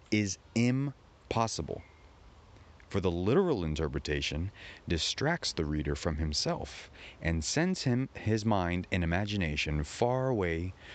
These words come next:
to a distant time where glorious things took place. No wonder so many believe the world is going to end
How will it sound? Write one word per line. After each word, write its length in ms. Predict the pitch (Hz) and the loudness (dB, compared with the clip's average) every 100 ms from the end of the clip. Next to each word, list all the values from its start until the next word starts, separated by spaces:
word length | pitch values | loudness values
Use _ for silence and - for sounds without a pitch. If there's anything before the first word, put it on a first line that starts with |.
| - - | -14 -4
to 140 | 76 | -2
a 40 | |
distant 480 | 69 80 - 127 131 | 0 0 0 0 -2
time 520 | - 76 71 71 80 - - - - | 0 0 0 -4 -8 -12 -16 -18 -4
where 100 | 85 | -2
glorious 640 | 73 76 87 110 110 85 - | 0 2 4 4 4 0 -2
things 320 | 82 76 - | -2 0 -2
took 220 | - 71 | -4 -4
place. 480 | - - - - - - - - - - - - - - - - | -4 -6 -6 -8 -10 -16 -20 -20 -20 -20 -20 -20 -18 -16 -16 0
No 120 | 104 | 4
wonder 220 | 127 175 110 | 6 4 2
so 160 | 101 | 2
many 160 | 92 82 | 0 0
believe 340 | 71 78 78 | 0 0 0
the 100 | 78 | 0
world 260 | 76 80 78 | 0 0 0
is 80 | 76 | 0
going 260 | 78 78 | 0 0
to 140 | 78 80 | -2 -2
end 300 | 80 76 | 0 -2